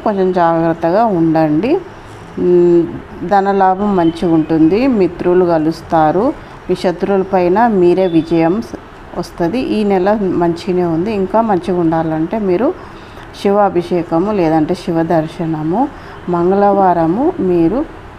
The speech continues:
నవగ్రహ ప్రదక్షిణ చేయండి. ఇంకా వేరే ఏమైనా ప్రాబ్లమ్స్ ఉంటే నా కామెంట్ బాక్స్లో మీకు పెట్టండి. కప్-, తప్పకుండా మీ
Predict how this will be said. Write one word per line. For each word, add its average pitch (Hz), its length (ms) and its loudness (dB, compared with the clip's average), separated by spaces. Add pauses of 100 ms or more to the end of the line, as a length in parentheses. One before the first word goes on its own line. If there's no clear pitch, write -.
నవగ్రహ 202 420 0
ప్రదక్షిణ 175 500 -2
చేయండి. 160 640 2
ఇంకా 233 260 0
వేరే 202 460 4
ఏమైనా 185 500 2
ప్రాబ్లమ్స్ 180 720 0 (220)
ఉంటే 170 360 2
నా 185 180 0
కామెంట్ 170 400 -2
బాక్స్లో 180 340 -2
మీకు 165 380 -2
పెట్టండి. 160 420 -2
కప్-, 175 300 -4 (600)
తప్పకుండా 208 680 0
మీ 214 280 -2